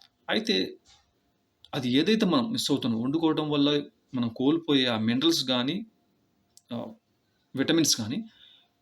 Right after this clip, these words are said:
తిరిగి మనం, తిరిగి మనం ఇవ్వగలిగితే, so మనకు మ్యాక్సిమం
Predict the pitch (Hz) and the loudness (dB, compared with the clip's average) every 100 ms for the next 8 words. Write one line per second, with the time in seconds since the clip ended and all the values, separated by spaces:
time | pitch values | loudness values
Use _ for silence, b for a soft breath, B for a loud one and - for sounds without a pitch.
0 | _ - 226 269 160 127 113 - _ - | _ 0 4 6 4 2 -2 -10 _ -4
1 | 143 170 160 123 101 101 123 117 110 110 | 0 0 0 -2 -2 -2 0 2 0 0
2 | 277 - _ _ _ _ _ - 175 151 | -6 -6 _ _ _ _ _ -8 -4 -2
3 | 165 202 147 - - _ _ _ 135 117 | -2 2 2 0 -10 _ _ _ 0 0
4 | 123 165 143 | 0 -4 -6